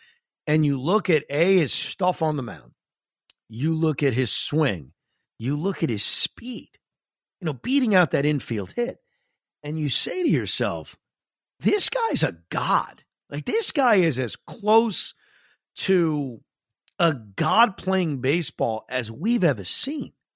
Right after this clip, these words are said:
And I know you could be listening to this saying, "Oh, Evan, he hasn't proven anything yet." Well, uh, playoffs. Uh. Uh, the Angels suck.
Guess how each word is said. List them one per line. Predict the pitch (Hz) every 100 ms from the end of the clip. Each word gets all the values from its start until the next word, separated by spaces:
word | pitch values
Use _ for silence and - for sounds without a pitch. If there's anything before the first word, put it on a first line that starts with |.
| _ _ _ _ _ _
And | -
I | 233
know | 302
you | 294 220
could | - 175
be | 165
listening | 151 139 143 127
to | 123
this | 117 -
saying, | 113 135
"Oh, | 165 170 165
Evan, | 156 139
he | 143
hasn't | 151 131 107
proven | 101 113 107 95
anything | 87 80
yet." | 76 67 _ _ -
Well, | 92 87 80 78
uh, | 76 _ _ -
playoffs. | - 170 - - - -
Uh. | 67 62 - - _ _ _ _ _ _ _ _ _ _ -
Uh, | - 220 226
the | 247
Angels | 269 175 123
suck. | - - - -